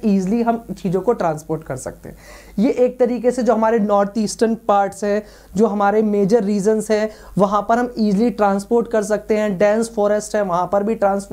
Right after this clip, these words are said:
कर सकते हैं, but ये एक्सपेंसिव है थोड़ा सा। अगर हम बात करें, ये expensive mode of transportation है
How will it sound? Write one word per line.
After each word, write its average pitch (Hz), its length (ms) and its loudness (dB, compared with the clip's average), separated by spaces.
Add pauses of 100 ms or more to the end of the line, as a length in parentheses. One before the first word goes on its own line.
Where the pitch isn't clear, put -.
(160)
कर 202 120 2
सकते 196 300 -4
हैं, 214 100 -4 (320)
but 269 140 2
ये 302 140 0
एक्सपेंसिव 214 640 -2
है 147 200 -8 (500)
थोड़ा 247 220 2
सा। 254 120 0
अगर 240 180 2
हम 233 120 2
बात 202 280 2
करें, 226 180 0
ये 262 160 2
expensive 202 520 0
mode 208 240 4
of 202 80 -2 (100)
transportation 185 800 -2
है 269 160 -2